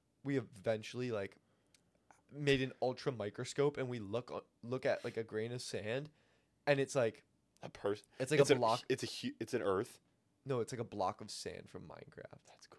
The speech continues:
Speaker 2: dude, this
Speaker 1: Let's
Speaker 2: person
Speaker 1: see
Speaker 2: asked
Speaker 1: what
Speaker 2: if there's
Speaker 1: that
Speaker 2: more grains of sand or leaves. How? <laughs>
Speaker 1: Grains of sand, easy.
Speaker 2: Obvious. <laughs>
Speaker 1: Easy.
Speaker 2: That's the dumbest
Speaker 1: I
Speaker 2: question
Speaker 1: mean, there's
Speaker 2: ever.
Speaker 1: a lot of leaves, though, low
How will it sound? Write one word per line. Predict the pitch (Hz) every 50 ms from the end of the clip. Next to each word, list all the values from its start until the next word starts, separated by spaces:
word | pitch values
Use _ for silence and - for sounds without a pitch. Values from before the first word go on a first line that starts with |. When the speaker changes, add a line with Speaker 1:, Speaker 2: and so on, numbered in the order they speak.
| _ _ _ _ _ _ _ _ _ _ _ _ _
Speaker 2:
dude, | - 139 120 98
this | 117 120 -
Speaker 1:
Let's | -
Speaker 2:
person | 135 135 139 - 180
Speaker 1:
see | 135 107
Speaker 2:
asked | 104 104 117 -
Speaker 1:
what | - 123
Speaker 2:
if | -
there's | 117 101
Speaker 1:
that | 107
Speaker 2:
more | 113 123
grains | 107 110 107 98 101 101 113 113 107
of | 117 -
sand | - - - 104 95 98 107 117
or | 110 107
leaves. | 104 104 101 98 98 98 92 87 82 82 82 - - - _ _ _ _ _ _ _ _ _ _ _ _ _ _ _ _ _ _ _ _ _ _
How? | - 123 131 - - -
<laughs> | 110 120 - - - _ _ _ -
Speaker 1:
Grains | - 110 110 -
of | - -
sand, | - 92 95 104 - -
easy. | - 98 95
Speaker 2:
Obvious. | 113 113 127 143 156 135 104 98 98 101 - 180 -
<laughs> | -
Speaker 1:
Easy. | 185 113 110 104 104 - 98 - -
Speaker 2:
That's | - - -
the | 196
dumbest | 156 120 110 135 120 127 139 135 - -
Speaker 1:
I |
Speaker 2:
question | - 127 127 120 123 113
Speaker 1:
mean, | 123 135
there's | 156 160
Speaker 2:
ever. | 151 -
Speaker 1:
a | -
lot | - - -
of | 101 107
leaves, | 110 117 117 -
though, | - - - - -
low | 95